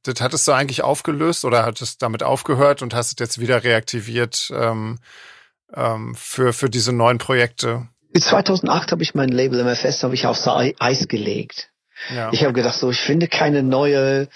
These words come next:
Speaker 2: Inspiration von der Musik. Die Leute, die, die machen alle das, immer das Gleiche. Das ist irgendwie so nix, wo ich sagen kann, das ist interessant oder so.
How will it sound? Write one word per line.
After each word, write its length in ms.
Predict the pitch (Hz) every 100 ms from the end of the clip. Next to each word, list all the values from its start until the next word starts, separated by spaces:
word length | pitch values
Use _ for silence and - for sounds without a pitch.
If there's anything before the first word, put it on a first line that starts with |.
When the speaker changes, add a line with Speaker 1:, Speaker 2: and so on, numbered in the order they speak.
| - - - - _
Speaker 2:
Inspiration 880 | 147 - 147 147 139 - 139 165 135
von 200 | - 120
der 100 | 113
Musik. 460 | 113 110 143 160 -
Die 80 | 120
Leute, 300 | 131 - 135
die, 220 | 139 123
die 160 | -
machen 320 | 127 131 - 135
alle 240 | 131 143
das, 180 | 143 -
immer 320 | 139 - 131
das 220 | 147 -
Gleiche. 440 | - 127 196 - -
Das 220 | 107 -
ist 160 | 123
irgendwie 260 | 127 123 123
so 180 | 120 123
nix, 640 | 131 - 131 - - -
wo 300 | - 135 131
ich 80 | 131
sagen 220 | - 135
kann, 200 | 131 131
das 180 | 120 131
ist 140 | 127 -
interessant 500 | 123 131 151 147 -
oder 200 | - 151
so. 180 | 139